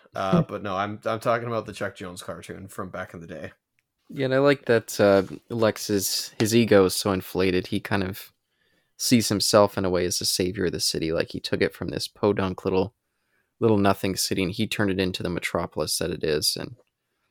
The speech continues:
Speaker 2: he thinks Superman's just some passing fade when Lex Luthor's forever. I like that little insight to this version of Lex and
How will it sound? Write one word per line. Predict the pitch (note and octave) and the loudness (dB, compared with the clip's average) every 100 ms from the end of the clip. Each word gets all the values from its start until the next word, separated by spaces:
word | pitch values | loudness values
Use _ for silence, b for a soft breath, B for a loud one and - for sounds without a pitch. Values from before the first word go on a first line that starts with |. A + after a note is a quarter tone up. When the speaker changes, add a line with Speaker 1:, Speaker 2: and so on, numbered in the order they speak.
| _ _ | _ _
Speaker 2:
he | G#2+ | -4
thinks | G2+ F#2 | -2 -2
Superman's | - G#2+ G2+ F#2+ F2 - | -2 -4 -4 -6 -4 -4
just | F#2+ - | -2 -2
some | F#2 | -2
passing | - F#2+ F3 - E2 | -2 -2 -2 -4 -6
fade | - F2 E2+ F#3+ - _ _ _ _ _ _ _ _ _ | -6 -4 -4 -8 -16 _ _ _ _ _ _ _ _ _
when | - F#2 E2 - | -10 -8 -8 -8
Lex | G2 G2 - | 0 0 2
Luthor's | G2+ F#2+ F2 - | -2 -2 -4 -4
forever. | - E2+ F2+ F2 - _ _ _ _ _ _ - | -4 -2 -2 -4 -8 _ _ _ _ _ _ 4
I | D3+ | 6
like | C3+ | 8
that | A2+ | 6
little | G2 F2+ | 4 2
insight | F2 - - D#2 - | 0 -2 -2 -2 -4
to | - | -6
this | - - | -4 -4
version | C2+ - - | -4 -8 -10
of | - | -8
Lex | - - - - | -8 -8 -8 -10
and | G#1+ A#2 | -10 -12